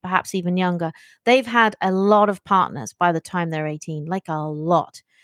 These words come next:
And I'm not in any way critical of that, but it is a way of finding out, right? There's just, and, and the information, it's very hard to find information and the, the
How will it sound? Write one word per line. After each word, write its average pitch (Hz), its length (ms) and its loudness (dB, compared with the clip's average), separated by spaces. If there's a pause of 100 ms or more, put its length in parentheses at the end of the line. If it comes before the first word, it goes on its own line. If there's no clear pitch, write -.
(240)
And 220 180 0
I'm 233 260 4
not 240 300 4
in 214 160 2
any 240 260 4
way 202 160 2
critical 226 540 -4
of 156 120 -6
that, 131 200 -6 (400)
but 214 200 2 (200)
it 226 180 0
is 262 180 0
a 220 100 2
way 208 380 4
of 185 120 -8
finding 202 480 0
out, 277 240 2
right? 147 160 0
There's 196 140 -6
just, - 340 -4 (260)
and, 220 200 0
and 226 180 2
the 240 100 4
information, 262 840 0 (280)
it's 233 140 -10
very 269 300 4
hard 247 380 4
to 185 60 -12
find 208 720 2 (420)
information 233 840 0 (320)
and 220 260 4 (120)
the, 208 260 -8
the 202 160 -14